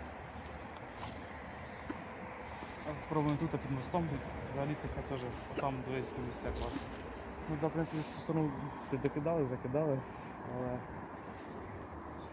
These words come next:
не знаю. <laughs> Чи це приманки не подобаються, не знаю, чи це сьогодні риба така неактивна.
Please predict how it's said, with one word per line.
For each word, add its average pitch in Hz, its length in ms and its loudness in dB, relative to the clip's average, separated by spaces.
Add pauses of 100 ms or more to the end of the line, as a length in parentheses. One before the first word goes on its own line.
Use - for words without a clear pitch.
(200)
не 113 140 -2
знаю. 104 240 0 (480)
<laughs> 196 120 12 (800)
Чи - 100 -4
це 160 80 6
приманки 135 500 4
не 135 80 4
подобаються, 127 600 2
не 123 140 0
знаю, 123 260 0
чи 123 60 -2 (200)
це 131 80 -2 (920)
сьогодні 123 300 -2
риба 135 220 2
така 123 160 -2
неактивна. 120 580 -2